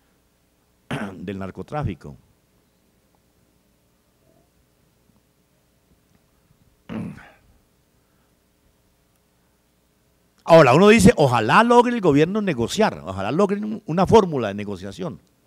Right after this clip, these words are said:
que está muy compleja, está muy difícil, porque además hay una serie de elementos jurídicos y legales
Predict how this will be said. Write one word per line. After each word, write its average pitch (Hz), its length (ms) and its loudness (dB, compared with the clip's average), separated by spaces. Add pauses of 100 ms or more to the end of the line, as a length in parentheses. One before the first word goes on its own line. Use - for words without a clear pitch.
(580)
que - 80 -14
está 98 240 -10
muy 170 160 -8
compleja, 165 540 -8 (580)
está 113 180 -10
muy 156 140 -6
difícil, 147 480 -6 (1400)
porque 123 220 -2
además 127 300 0
hay 170 60 0
una 165 120 -4
serie 156 220 -2
de 156 60 0
elementos 127 440 -6
jurídicos 120 480 -6
y 98 40 -12
legales 95 580 -14